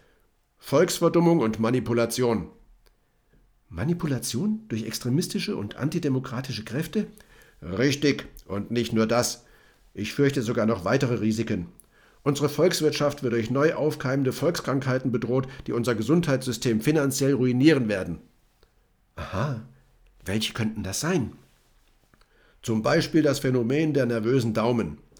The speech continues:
Können Sie sich vorstellen, wie es ist, wenn Sie so viele Nachrichten geschrieben haben, dass Sie Ihre Daumen nicht mehr stillhalten können? Also, diesbezüglich sehe ich gar keine Gefahr.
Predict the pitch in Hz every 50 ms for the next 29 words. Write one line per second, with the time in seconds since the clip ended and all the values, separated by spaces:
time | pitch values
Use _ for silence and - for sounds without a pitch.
0 | _ _ _ _ _ _ _ _ _ _ - 156 185 196 196 165 165 143 127 120
1 | 110 - 175 175 170 - - 165 151 143 135 104 104 104 98 - - 165 170 170
2 | - 123 110 110 107 101 92 127 175 180 175 165 131 123 113 123 143 156 - 143
3 | 131 127 - 123 107 110 107 - 107 107 113 123 117 117 117 131 151 143 - -
4 | - - 113 113 113 131 113 110 104 107 - 123 143 185 185 175 160 143 - -
5 | 135 127 110 - 139 127 110 107 104 104 107 107 110 113 98 90 85 80 - -
6 | _ _ _ _ _ _ _ _ _ _ _ _ _ _ _ _ _ _ _ _
7 | _ - 107 110 107 92 76 - - _ - 98 127 170 - - 175 - - -
8 | 170 170 170 143 131 - 123 117 110 113 110 92 90 - 110 95 87 85 87 -
9 | 85 - - 78 73